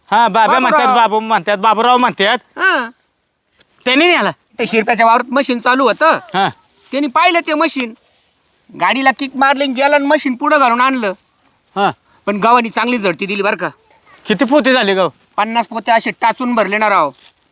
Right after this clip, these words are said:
Speaker 1: पन्नास पोते?
Speaker 2: हा. आणि तो नाशिकचा चंडाली आहे ना,
Speaker 1: हा.
Speaker 2: भुसार मालाची व्यापारी.
Speaker 1: हा, हा, हा.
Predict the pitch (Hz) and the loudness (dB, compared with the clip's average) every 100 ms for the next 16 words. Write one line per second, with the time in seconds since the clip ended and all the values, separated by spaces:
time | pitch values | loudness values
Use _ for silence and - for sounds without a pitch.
0 | _ 190 220 269 269 277 294 160 - 226 | _ -2 0 -2 -2 0 0 -2 -4 -2
1 | 170 117 _ _ _ _ _ _ _ - | -2 -4 _ _ _ _ _ _ _ -14
2 | 151 202 226 233 233 226 226 247 247 254 | -6 -4 -2 0 -2 0 0 0 2 2
3 | 240 294 - _ - 226 180 - 147 170 | 2 -2 -4 _ 0 2 0 -4 -18 -4
4 | 185 214 214 214 226 220 220 208 175 _ | -2 0 0 -2 -2 0 0 -2 -10 _
5 | _ _ - 254 247 220 220 | _ _ 0 2 4 2 2